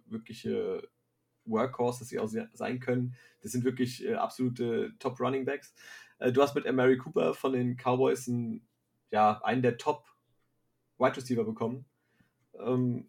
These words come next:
also deswegen Donovan Peoples-Jones, wahrscheinlich die Nummer zwei, der ebenfalls richtig stark ist. Also ich glaub, ähm, wird sehr spannend, aber auf alle Fälle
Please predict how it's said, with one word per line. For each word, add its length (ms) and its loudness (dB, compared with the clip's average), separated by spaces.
also 200 2
deswegen 420 0
Donovan 360 4
Peoples-Jones, 840 0
wahrscheinlich 320 0
die 80 -6
Nummer 240 0
zwei, 420 2
der 380 4
ebenfalls 500 0
richtig 300 -4
stark 280 4
ist. 380 -6
Also 600 2
ich 40 -20
glaub, 380 0
ähm, 420 0
wird 320 2
sehr 600 6
spannend, 580 4
aber 200 10
auf 100 8
alle 160 2
Fälle 460 0